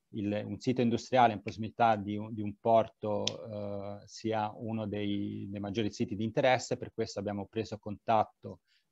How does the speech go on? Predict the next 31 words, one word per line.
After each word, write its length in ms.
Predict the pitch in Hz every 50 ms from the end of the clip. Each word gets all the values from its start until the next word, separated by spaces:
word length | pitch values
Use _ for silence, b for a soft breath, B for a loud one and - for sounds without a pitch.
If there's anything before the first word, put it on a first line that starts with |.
| _ _
con 420 | - - 104 104 104 104 101 104 101
alcune 640 | 101 98 104 104 107 104 - _ - 113 110 107
port-, 460 | 98 - - 107 104 101 - _ - 107
eh, 260 | 104 101 101 101 101 101 104 113 - _ 117 107 98 101 101
autorità 360 | 110 98 - 104 95 - 113
di 60 | 104
sistema 280 | - - - 107 101 98
portuale, 520 | - 104 - - 139 135 131 135 131 101
tra 120 | - - 95
cui 240 | - - 107 101
Livorno, 500 | 92 95 95 95 110 123 131 113 104 107
Brindisi, 680 | 101 95 107 113 123 120 104 104 98 - - 104 104 104
Palermo, 680 | - - 104 104 110 117 120 117 107 107 104 104 101 - _ b b b b b b _
eh, 280 | 135 110 101 98 98 101
ma 160 | 101 101 104
non 140 | 107 120 127
solo, 600 | 123 - - 139 131 131 131 139 151 147 143 _ _ _ _ _ _ - - _ - 101
mm, 140 | 107 104 98
cercando 440 | - 123 - - - 127 127 117 107
di 100 | 101 107
presentare 720 | - - - 113 113 - - - 131 120 113 107 101 95
quelle 220 | - 113 113 107
che 100 | 95 104
sono 360 | 92 - - 113 113 113 107 101
le 60 | 101
nostre 360 | 101 104 101 - - - 107
idee 540 | 107 104 117 117 113 107 101 98 95 95 - _ _ _ _ _
e 120 | - 107
i 40 | 107
nostri 360 | 110 110 107 - - - 104 -
progetti. 760 | - 104 110 110 123 113 104 - - _ - - 135 147 151